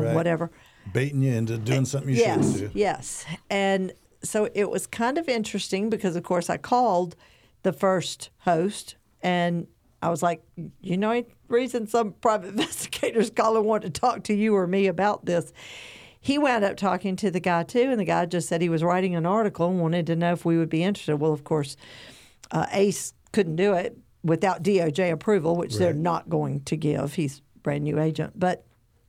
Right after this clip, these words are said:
Speaker 2: the guy said that he would text me his email address and set a time for us to talk, and that was last Friday, and I haven't heard from him. So, uh,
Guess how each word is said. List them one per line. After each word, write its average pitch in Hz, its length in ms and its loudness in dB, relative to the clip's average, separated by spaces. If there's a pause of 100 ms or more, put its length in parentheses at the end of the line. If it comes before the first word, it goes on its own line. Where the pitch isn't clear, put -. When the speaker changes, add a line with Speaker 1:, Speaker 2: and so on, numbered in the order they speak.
(400)
Speaker 2:
the 185 120 0
guy 220 260 2
said 196 380 -2
that 196 140 0
he 202 260 2
would 175 360 0 (380)
text 247 300 -2
me 226 160 0
his 180 200 0
email 254 600 -2 (440)
address 160 640 -2 (580)
and 180 380 0
set 214 240 2
a 208 80 0
time 202 280 -2
for 190 120 -2
us 180 120 -2
to 170 100 -4
talk, 165 460 0
and 156 120 0
that 156 220 -2
was 139 340 -4 (240)
last 143 380 -4 (320)
Friday, 143 460 -4 (160)
and 151 160 -4
I 139 180 -4 (140)
haven't 151 240 -4
heard 180 220 0
from 151 200 -4
him. 147 120 -6 (600)
So, 185 360 0
uh, - 120 -2